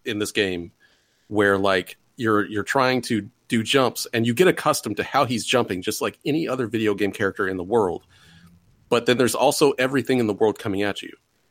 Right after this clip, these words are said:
including birds and hands and everything else that you have to kind of attack when you're in midair.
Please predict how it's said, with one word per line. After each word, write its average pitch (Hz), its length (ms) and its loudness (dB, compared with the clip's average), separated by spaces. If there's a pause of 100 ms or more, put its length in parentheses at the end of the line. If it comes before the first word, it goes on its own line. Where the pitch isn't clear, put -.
(120)
including 107 400 -2
birds 107 560 2 (480)
and 90 180 -4
hands 107 600 0
and 92 140 -6
everything 113 400 0
else 120 220 -2
that 107 160 -4
you 104 100 -8
have 117 200 -4
to 120 60 -8
kind 123 220 -4
of 101 80 -4
attack - 460 -4 (140)
when 113 180 0
you're 120 160 2
in 113 100 0
midair. 117 460 0